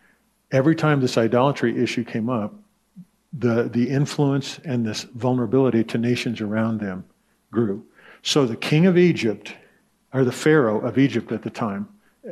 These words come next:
Ektalon, I think was his name, or Eglon, something like that, he came in and just said, "We don't like you." And they booted him out and killed him. So then Jehoiakim, who was his son, he was,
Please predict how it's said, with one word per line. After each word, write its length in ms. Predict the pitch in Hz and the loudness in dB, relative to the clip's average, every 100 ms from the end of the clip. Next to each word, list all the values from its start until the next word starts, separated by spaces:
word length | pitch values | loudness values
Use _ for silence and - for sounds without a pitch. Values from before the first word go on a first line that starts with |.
| - | -4
Ektalon, 540 | 233 - 127 123 127 | -4 -2 -2 0 -2
I 40 | 123 | -4
think 140 | 117 | -6
was 120 | 117 | -6
his 100 | 110 | -4
name, 160 | 120 113 | -2 -2
or 60 | 98 | -2
Eglon, 400 | 113 117 117 110 | -2 -2 -4 -4
something 260 | 123 127 | -6 -4
like 160 | 110 - | -4 -4
that, 160 | 101 - - - - - - - - _ _ - | -6 -8 -20 -20 -20 -20 -20 -20 -20 _ _ -4
he 640 | 160 185 185 190 - - - _ | 4 6 6 4 0 -12 -20 _
came 260 | - 165 151 | 0 2 4
in 260 | 131 131 143 | 4 4 2
and 320 | - 127 123 | 0 2 2
just 280 | 120 139 - | 2 0 -2
said, 420 | - 135 110 - - | 0 2 0 -6 -4
"We 100 | 131 | 0
don't 160 | 143 131 | 2 2
like 260 | 123 123 | 2 0
you." 160 | - - - _ _ _ | -6 -12 -18 _ _ _
And 100 | 143 | -6
they 120 | 113 107 | -4 -4
booted 460 | 107 - 123 117 | -8 0 2 2
him 140 | 113 113 | 2 0
out 320 | 107 - - | 0 -4 -12
and 400 | 139 110 104 - - | -8 -6 -6 -10 -8
killed 240 | 117 98 90 | -4 -4 -6
him. 100 | - _ _ _ _ _ _ - - - | -14 _ _ _ _ _ _ -20 -20 -16
So 240 | - 151 135 | 0 2 4
then 460 | 165 165 151 - - - - - 269 | 4 4 2 -4 -18 -20 -20 -12 -6
Jehoiakim, 960 | 123 131 - 190 202 - 117 101 113 - _ - | -2 0 2 4 4 2 -2 -2 -4 -8 _ 0
who 100 | 123 | 0
was 160 | 113 | 2
his 180 | - 170 | 0 0
son, 380 | - 90 95 107 _ _ _ _ - - - - | -2 -6 -8 -12 _ _ _ _ -20 -20 -20 0
he 180 | 175 | 4
was, 380 | 185 147 - - | 4 2 0 -10